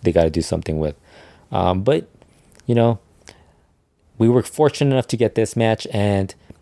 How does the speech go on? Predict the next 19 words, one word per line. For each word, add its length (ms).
I 80
thought 200
that 120
was 100
a 40
good 240
way 240
to 200
lead 220
into 320
the, 320
the 260
Juicio 360
Final 380
show 320
coming 320
up 240
this 180
Friday. 560